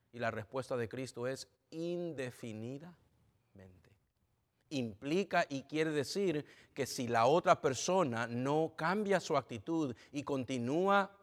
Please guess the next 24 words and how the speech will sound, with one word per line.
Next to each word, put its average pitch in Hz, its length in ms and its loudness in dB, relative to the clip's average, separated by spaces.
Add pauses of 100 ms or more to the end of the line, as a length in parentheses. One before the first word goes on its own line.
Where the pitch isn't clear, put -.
(160)
fastidiándome 151 920 2
de 160 100 2
la 135 100 4
misma 156 380 -2
manera, 160 440 0 (320)
como 147 320 4
creyente, 185 840 2
yo 143 140 2
debo 151 240 2
de 131 80 2
hacer 135 240 0
lo 139 180 2
que 113 160 -2
Dios 180 720 -2 (840)
hace 131 260 -6
conmigo. 113 520 -8 (840)
Entonces, 143 260 -4
pongámonos 180 480 8
a 185 140 10
pensar, 143 580 8 (800)
¿cómo 190 240 -8
se 180 140 0
siente 165 380 -2
Dios 135 520 -6